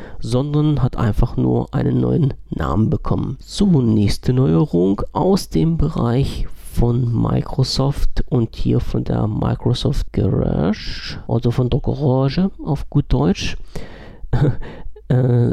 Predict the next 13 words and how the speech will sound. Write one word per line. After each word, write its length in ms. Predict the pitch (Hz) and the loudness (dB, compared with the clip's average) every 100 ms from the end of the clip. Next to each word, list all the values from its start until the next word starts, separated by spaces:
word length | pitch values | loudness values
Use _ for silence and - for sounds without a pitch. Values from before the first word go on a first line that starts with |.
| - | 0
es 220 | 123 - | 0 2
wurde 160 | 131 - | 0 0
dort 160 | 143 | -2
ein 80 | 139 | 0
Projekt 400 | - 120 127 - | 0 0 0 0
veröffentlicht, 1300 | - - 127 - 175 165 151 170 - - - - - - - - - - - | -2 0 2 2 2 0 2 2 0 -10 -14 -12 -10 -12 -16 -18 -18 -18 -8
was 360 | 107 127 127 - | 0 0 0 0
sich 340 | 127 - - | 0 -2 -2
dann 380 | 123 123 117 113 | 0 2 4 2
nennt, 340 | 120 143 147 | 2 2 0
äh, 220 | - 123 117 | 2 4 4
Video 460 | 123 156 165 127 | 2 2 4 2
Breakdown. 800 | - 110 113 - 104 90 104 139 | 0 0 -2 -2 0 0 0 -4